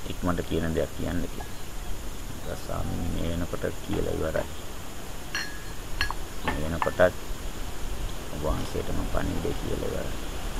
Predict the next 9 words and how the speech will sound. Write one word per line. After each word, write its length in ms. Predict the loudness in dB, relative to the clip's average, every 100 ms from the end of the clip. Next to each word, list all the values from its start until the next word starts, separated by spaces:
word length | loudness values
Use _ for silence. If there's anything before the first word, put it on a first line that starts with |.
| -2 -2 0 2 4 4 4 2 0 0 -2 -2 0 0 0 -2 -4 -2 -2
මට 200 | -2 0
ඉඳ 160 | 2 4
ගන්න 240 | 4 2
කිව්වා. 380 | 0 0 0 0 2 4 4 4 2 2 0
ඉඳ 220 | 2 4 4
ගන්න. 240 | 4 4 6 6 6 6 6 6 4 2 0 0 -2 -2
මොනවද 380 | 0 2 2 2
කියපු 320 | 0 0 0
පණිවිඩය? 500 | 0 0 0 -2 -4